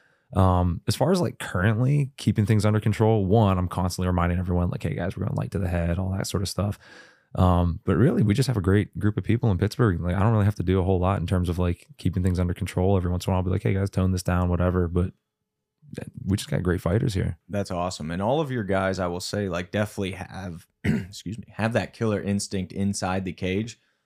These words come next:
Speaker 2: So it's cool that you're developing almost a light switch for these guys in a way. Like, Padmore is maybe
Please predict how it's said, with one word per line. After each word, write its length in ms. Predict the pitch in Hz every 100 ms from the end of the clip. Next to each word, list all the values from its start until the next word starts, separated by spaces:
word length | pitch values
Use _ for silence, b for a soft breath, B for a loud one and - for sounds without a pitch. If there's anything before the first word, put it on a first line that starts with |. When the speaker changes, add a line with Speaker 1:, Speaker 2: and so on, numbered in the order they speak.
| _
Speaker 2:
So 200 | - 127
it's 120 | 127 -
cool 320 | - 156 151
that 120 | 120
you're 140 | 101 101
developing 540 | 95 107 104 - 98
almost 280 | 98 95 -
a 60 |
light 240 | 78 95 92
switch 260 | 76 69
for 100 | -
these 200 | 78 80
guys 260 | 92 85 85
in 60 | 87
a 40 |
way. 140 | 87
Like, 220 | 71 87 -
Padmore 600 | 139 160 147 131 120 101
is 160 | 95
maybe 640 | 101 107 120 104 95 90